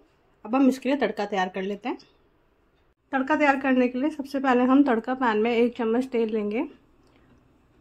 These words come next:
और उसे हम गरम कर लेंगे। और जब तेल गरम हो जाएगा तब हम उसमें डालेंगे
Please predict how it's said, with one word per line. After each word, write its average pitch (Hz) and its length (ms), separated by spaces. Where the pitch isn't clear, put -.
और 247 160
उसे 254 180
हम 262 260
गरम 226 300
कर 214 160
लेंगे। 214 340
और 294 100
जब 302 180
तेल 320 220
गरम 311 220
हो 320 100
जाएगा 285 360
तब 277 200
हम 269 140
उसमें 269 280
डालेंगे 214 460